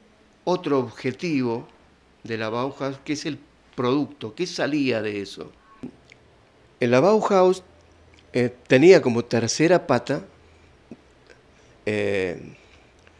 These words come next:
incluida en ese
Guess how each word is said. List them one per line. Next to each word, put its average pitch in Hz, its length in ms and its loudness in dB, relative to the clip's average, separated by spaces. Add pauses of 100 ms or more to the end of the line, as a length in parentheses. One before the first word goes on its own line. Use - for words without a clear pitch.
(280)
incluida 139 880 0 (140)
en 110 200 -2
ese 117 680 -4